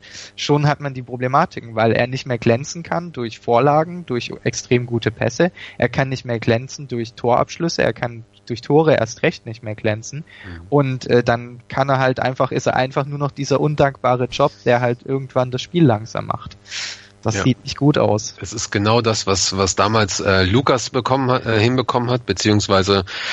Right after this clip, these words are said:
Speaker 2: ähm, wenn, wenn Can neben Lukas gespielt hat. Henderson ist, glaub ich, auf der falschen Position für das
Speaker 1: Ja.
Speaker 2: Mittelfeld. Und das ist die Problematik momentan. Ähm, er kann mit Sicherheit ein bisschen weiter nach, em-, also entweder wird er nächste Saison,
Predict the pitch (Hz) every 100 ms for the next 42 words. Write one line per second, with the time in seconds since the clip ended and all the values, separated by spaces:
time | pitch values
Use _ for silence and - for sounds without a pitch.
0 | - - 95 98 98 92 87 95 98 92
1 | 92 95 104 107 98 95 98 107 98 -
2 | 87 85 78 78 - 98 123 120 113 113
3 | 117 - 104 101 110 - 95 98 98 98
4 | 87 87 82 - 139 147 98 120 113 78
5 | 80 85 80 - _ - 92 92 107 101
6 | 107 101 101 98 104 107 101 92 92 110
7 | 110 98 - - - - 95 92 - 104
8 | - 170 - 113 - 143 139 127 113 -
9 | 107 104 110 113 104 104 101 95 - -
10 | 107 104 104 113 127 107 113 107 104 101
11 | - 101 95 104 117